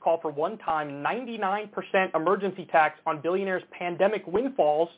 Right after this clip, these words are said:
to fund covid nineteen jabs for the entire world. The world's billionaires have seen their wealth surge by over five point five trillion since the beginning of the pandemic in March twenty twenty, a gain of over sixty-eight percent.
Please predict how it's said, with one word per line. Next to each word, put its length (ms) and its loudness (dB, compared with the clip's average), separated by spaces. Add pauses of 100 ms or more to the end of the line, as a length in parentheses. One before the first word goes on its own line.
(600)
to 100 -4
fund 240 2
covid 240 0
nineteen 360 -2
jabs 300 -2
for 80 -10
the 80 -6
entire 380 0
world. 320 0 (1000)
The 60 -2
world's 400 4 (760)
billionaires 580 0 (1000)
have 220 0
seen 120 -2
their 120 4
wealth 280 4
surge 220 -2
by 120 0
over 220 -2
five 240 0
point 220 -6
five 160 2 (140)
trillion 360 0
since 160 -6
the 60 -14
beginning 300 -4
of 80 -6
the 60 -8
pandemic 520 -4
in 100 -8
March 240 -2
twenty 200 -2
twenty, 260 2
a 80 -2
gain 240 0
of 140 0
over 240 4 (180)
sixty-eight 760 -4
percent. 420 2